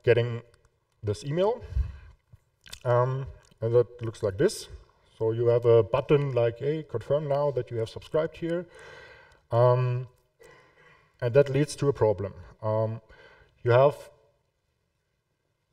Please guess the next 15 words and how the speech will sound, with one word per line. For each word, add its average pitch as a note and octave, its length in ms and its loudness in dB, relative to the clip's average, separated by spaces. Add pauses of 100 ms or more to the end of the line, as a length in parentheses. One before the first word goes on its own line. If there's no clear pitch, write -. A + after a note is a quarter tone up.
(120)
a C3 60 -2
call C#3+ 220 6
to C3 100 4
action F3 300 0
here G3 260 -4
that C#3 400 -8
you C3+ 340 -6
need C3+ 260 -8
to B2+ 100 -8
change C3+ 460 -4
the A#2 200 -2
state A2+ 560 -6
of G#2+ 160 -12
the G2+ 80 -12
application. E3 640 -10